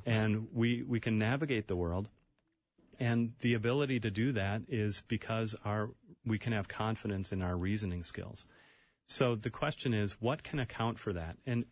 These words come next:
let's suppose that you're a materialist about persons and you don't think there's any design plan behind human nature. Why would you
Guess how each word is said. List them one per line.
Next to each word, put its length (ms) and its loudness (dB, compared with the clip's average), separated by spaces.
let's 200 0
suppose 440 -2
that 140 0
you're 180 0
a 40 0
materialist 680 -2
about 260 -4
persons 600 -4
and 260 2
you 100 2
don't 200 -2
think 160 -2
there's 180 -2
any 200 0
design 520 -2
plan 380 -2
behind 500 -2
human 320 0
nature. 420 -6
Why 440 2
would 260 2
you 320 2